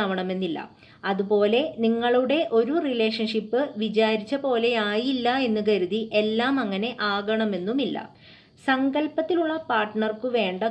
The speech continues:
ക്വാളിറ്റീസിൽ ചിലതൊക്കെ ഒന്ന് മയപ്പെടുത്തുക.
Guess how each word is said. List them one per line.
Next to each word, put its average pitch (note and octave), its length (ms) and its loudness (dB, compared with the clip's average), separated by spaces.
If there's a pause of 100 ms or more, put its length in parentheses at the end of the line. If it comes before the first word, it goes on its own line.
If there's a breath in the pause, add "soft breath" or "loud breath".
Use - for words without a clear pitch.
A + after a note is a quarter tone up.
ക്വാളിറ്റീസിൽ F#3+ 800 -2 (800 loud breath)
ചിലതൊക്കെ C#4+ 580 2
ഒന്ന് A#3+ 220 -2
മയപ്പെടുത്തുക. F#3 640 -2